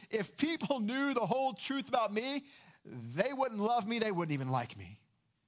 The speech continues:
But God knows. And he loves you with full knowledge. That should give us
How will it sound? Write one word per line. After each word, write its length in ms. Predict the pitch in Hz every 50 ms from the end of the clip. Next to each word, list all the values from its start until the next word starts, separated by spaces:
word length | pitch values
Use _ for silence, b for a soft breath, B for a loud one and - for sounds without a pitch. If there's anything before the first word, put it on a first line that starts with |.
| _ _ _ _ _ _ _ _ _ _ _ _ _ _ _ _ _ _ _ _ _ _ _ _ _ _ _ _ _ _ _ _ _ _ _ _
But 100 | 139 123
God 220 | 123 156 170 175
knows. 360 | 135 117 123 139 - - - - _ _ _ _ _ _ _ _ _ _ _ _ _ _ _ _ _ _ _ _ _ _ _ _ _ _ _ _ _ -
And 100 | 151 139
he 100 | 170 160
loves 280 | 156 170 175 175 139 120
you 240 | 127 135 143 156 - _ _ _ _ _ _ _ _ _ _ _ _ _ _ _ _ _ _ _ _ _
with 120 | - 135 131
full 240 | - - 147 143 135
knowledge. 580 | 131 131 127 110 92 90 87 - - - - _ _ _ _ _ _ _ _ _ _ _ _ _ _ _ _ _ _ _ _ _ _ _ _ _ _ _ _ _ _ _ _ _ _ _ _ _ _ _ _ _ _ _ _ _ _ _ - 135
That 140 | 160 160 160
should 260 | - - 151 139 135
give 180 | 127 151 143 135
us 520 | 131 131 - - - - - - -